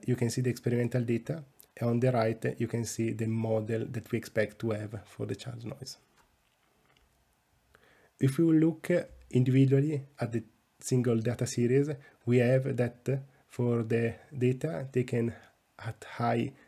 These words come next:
powers, at high U V powers, the model noise and the noise actual measured is pretty much, uh, are very close to the,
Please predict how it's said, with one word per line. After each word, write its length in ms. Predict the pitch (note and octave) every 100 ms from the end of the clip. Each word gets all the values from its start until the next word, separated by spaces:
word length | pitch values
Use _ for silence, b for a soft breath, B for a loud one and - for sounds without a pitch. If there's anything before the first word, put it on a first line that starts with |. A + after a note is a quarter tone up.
| b b
powers, 640 | - A2+ A2 C3 C#3+ - - _ -
at 320 | - - -
high 220 | A2+ B2+ C3
U 80 | B2+
V 120 | B2
powers, 520 | - A#2 B2 C#3 - B B B B
the 140 | B2 C3
model 460 | B2 C3 C#3+ D3
noise 640 | C#3+ B2 B2 C3 D3+ E3+ D#3+ C#3 - -
and 120 | A#2+
the 140 | B2 B2+
noise 420 | B2 A#2+ C3 C3
actual 340 | B2 - A#2+
measured 580 | A#2 A#2+ A#2 B2+ C#3 D3 C3+ B B B B B _ _
is 120 | B2+
pretty 220 | - B2 A#2+
much, 300 | A2+ - A#2
uh, 720 | A2+ - _ - A2+ A2+ A2 A#2+ - _ _ -
are 120 | A#2+
very 200 | A2 A#2
close 360 | A#2+ B2+ A#2+ A2
to 200 | B2 A#2+
the, 200 | A#2